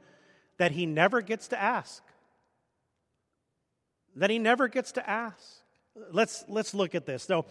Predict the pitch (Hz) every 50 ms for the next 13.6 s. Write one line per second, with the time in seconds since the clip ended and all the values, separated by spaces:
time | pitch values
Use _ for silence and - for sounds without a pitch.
0 | - - - - - - - 185 160 175 185 165 196 208 247 262 - 269 247 240
1 | 190 220 214 214 208 190 185 180 156 151 175 160 - 185 175 180 185 196 185 -
2 | 190 185 - 190 185 - - 170 170 165 156 156 151 160 208 233 - 254 226 -
3 | 196 185 175 165 - - - - - - - - 262 277 262 285 240 196 - 196
4 | 180 175 170 170 165 139 175 170 160 151 - - - - - 254 254 233 175 170
5 | 175 - - - 170 160 151 151 151 - - - - - - - 147 185 240 285
6 | - - - 220 208 208 208 202 196 202 202 - - 214 208 220 240 240 - 240
7 | 233 170 - 185 190 180 185 170 127 147 151 175 196 - - - - - _ _
8 | _ - 143 127 135 135 147 170 196 214 160 127 123 131 139 156 - 165 151 151
9 | - - - 294 294 226 226 175 180 175 175 170 - - - - 123 131 139 143
10 | 143 143 156 156 160 175 214 240 - - - - - - - - _ _ _ -
11 | 143 175 254 285 294 254 214 214 233 247 185 180 - - 214 202 196 180 165 156
12 | 147 135 - - - 220 233 202 - 247 240 240 - - 196 190 208 214 - 214
13 | 208 208 185 147 127 127 120 117 117 131 165 214